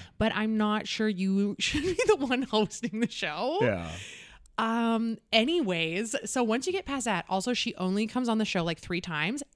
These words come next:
Speaker 1: and stupid Netflix, fucking stupid. Heads of these companies, re-, where, whatever company, the heads are always a fucking dummy.
Speaker 2: Mm-hmm.
Speaker 1: Goes, "She's already part of the Netflix family, so we just thought it was a great fit."
Speaker 2: Oh.
Speaker 1: What?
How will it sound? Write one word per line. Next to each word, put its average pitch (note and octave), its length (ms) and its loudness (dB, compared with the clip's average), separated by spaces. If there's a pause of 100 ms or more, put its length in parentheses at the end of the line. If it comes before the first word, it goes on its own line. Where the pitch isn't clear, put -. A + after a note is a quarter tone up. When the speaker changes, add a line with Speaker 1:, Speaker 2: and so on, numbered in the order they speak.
Speaker 1:
and A3+ 320 -2
stupid - 520 -4
Netflix, E3+ 540 -8 (280)
fucking - 540 -8
stupid. D#3+ 760 -4 (340)
Heads C4+ 380 -2
of C#4 140 -2
these C#4 160 0
companies, E3 720 -2 (100)
re-, G3+ 240 2
where, G#3 320 0
whatever G3+ 400 2
company, E3 380 -2
the E3 100 0
heads G3+ 240 -2
are A3 60 0
always F#3+ 200 0
a - 60 -8
fucking F3 520 -4
dummy. D3 480 -6
Speaker 2:
Mm-hmm. G2+ 260 -4 (500)
Speaker 1:
Goes, G#3 480 4 (160)
"She's A#3+ 220 0
already C4 240 4
part B3+ 180 2
of A#3+ 40 0
the A3 60 4
Netflix A3 420 2
family, A3 360 4
so A3 120 2
we G3 100 6
just G3 180 -2
thought G#3+ 140 2
it A3 40 4
was G3+ 120 2
a F3+ 40 0
great F3+ 280 0
fit." C4+ 420 0
Speaker 2:
Oh. E2+ 280 -4 (180)
Speaker 1:
What? F#3+ 840 0